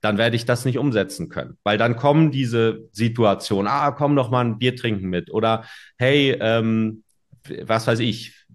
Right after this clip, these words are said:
wenn, wenn Karriere das Thema ist, ähm, äh,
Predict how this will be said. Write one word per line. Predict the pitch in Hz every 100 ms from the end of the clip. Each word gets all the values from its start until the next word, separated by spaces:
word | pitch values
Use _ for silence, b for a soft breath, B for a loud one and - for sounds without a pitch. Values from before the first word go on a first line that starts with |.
| _ -
wenn, | 104 107 98
wenn | 107 104
Karriere | 113 113 131 127
das | 107 -
Thema | - 120 113 110
ist, | 73 113 113 - -
ähm, | 101 104 101 101 101 - -
äh, | 101 95